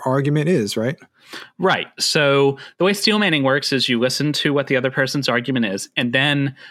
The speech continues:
Speaker 2: you basically repeat it back to them. Or if you're kind of addressing an argument, maybe you phrase that argument in the, in the most charitable, strongest version of it you can.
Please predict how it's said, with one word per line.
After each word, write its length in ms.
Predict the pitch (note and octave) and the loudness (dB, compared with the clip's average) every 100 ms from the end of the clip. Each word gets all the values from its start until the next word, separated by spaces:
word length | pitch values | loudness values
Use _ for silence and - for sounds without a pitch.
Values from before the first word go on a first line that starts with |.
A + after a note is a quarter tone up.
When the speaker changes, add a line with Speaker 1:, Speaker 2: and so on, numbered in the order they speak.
| _ - | _ -4
Speaker 2:
you 240 | C3+ C3 - | -2 -2 0
basically 420 | C#3 C#3 - C3 | -2 -2 -2 0
repeat 320 | B2+ A#2+ D#3 D#3+ | 0 0 0 0
it 80 | |
back 200 | C3+ A#2+ | 0 -2
to 100 | - | -2
them. 180 | B2+ A#2+ C#3 | -2 -2 0
Or 400 | C3 B2 B2 - _ _ | 2 2 0 -4 _ _
if 140 | D3 C3+ | -4 -2
you're 120 | B2+ | -2
kind 240 | - C#3 | 0 0
of 100 | B2 - | -2 -2
addressing 520 | C#3 C#3 B2+ - B2+ | -2 0 0 0 0
an 120 | A#2 | 0
argument, 640 | C3+ A#2+ A#2+ A#2+ A2+ A2 - | 0 0 0 0 0 -2 -4
maybe 600 | C#3+ B2 A#2 A#2 A#2 A2+ - _ - | -2 0 2 2 0 -2 -12 _ -4
you 240 | B2+ A#2+ | -2 -2
phrase 400 | - - E3+ D#3+ | -2 0 0 0
that 140 | D3 - | -2 0
argument 380 | C#3 B2+ B2+ D3 | 0 0 -2 -2
in 100 | B2+ | -2
the, 160 | B2 - | -4 -6
in 100 | C3+ | -4
the 80 | B2+ | 0
most 260 | A#2+ A#2+ - | 0 0 -2
charitable, 640 | - D3+ D3+ C#3+ C#3 C3+ _ _ | 0 2 2 0 -2 -4 _ _
strongest 720 | - - D#3 C#3+ C3+ C3 - - | -6 -2 0 0 2 0 -2 -2
version 460 | B2 B2 A#2+ B2 | 0 0 0 -2
of 200 | G#2+ A2+ | -2 -2
it 80 | A2 | -4
you 140 | G#2 | -6
can. 320 | G2+ - F2 | -8 -8 -10